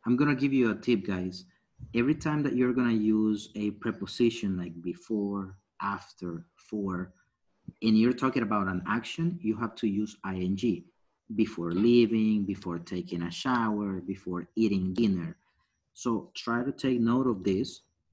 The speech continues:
and look for the most common prepositions.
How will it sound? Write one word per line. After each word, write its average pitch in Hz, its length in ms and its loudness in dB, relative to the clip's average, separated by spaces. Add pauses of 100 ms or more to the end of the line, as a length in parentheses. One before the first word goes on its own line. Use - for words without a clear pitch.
(160)
and 110 420 6
look 135 300 8
for 139 160 2
the 113 100 2
most 117 340 4
common 117 280 4
prepositions. - 880 -4